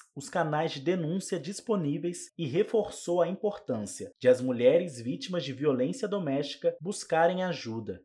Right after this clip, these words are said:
Abre aspas. "Eu não estava em Cuiabá na abertura da campanha,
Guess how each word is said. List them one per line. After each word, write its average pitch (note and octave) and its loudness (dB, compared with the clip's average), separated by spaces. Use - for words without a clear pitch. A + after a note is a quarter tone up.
Abre D#3 6
aspas. A#2+ 2
"Eu C#3 0
não F3+ 0
estava E3+ 4
em E3 -4
Cuiabá D#3 0
na E3+ 0
abertura E3+ -4
da E3+ 4
campanha, A2+ -6